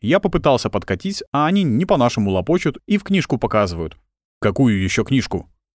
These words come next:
«У них у всех в руках какие-то книжки, они их, типа, читают». «Может, сектанты?»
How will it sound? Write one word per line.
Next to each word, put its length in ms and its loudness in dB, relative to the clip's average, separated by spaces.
«У 80 2
них 180 2
у 60 2
всех 240 -2
в 40 0
руках 360 2
какие-то 340 0
книжки, 560 0
они 280 0
их, 280 -6
типа, 480 0
читают». 560 0
«Может, 460 0
сектанты?» 640 -2